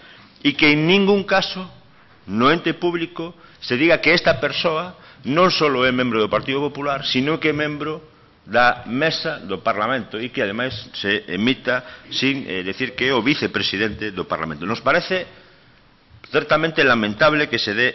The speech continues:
esta situación. Igual que nos parece certamente lamentable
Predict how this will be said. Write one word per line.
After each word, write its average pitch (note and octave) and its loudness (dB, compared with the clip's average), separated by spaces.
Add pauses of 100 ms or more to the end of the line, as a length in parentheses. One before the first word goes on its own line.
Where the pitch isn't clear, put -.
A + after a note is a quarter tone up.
esta A2 -8
situación. C#2 -12 (640)
Igual D3+ 4
que F#3+ 0
nos F#3 -2
parece E3+ 0
certamente E3 -2
lamentable D#3+ -2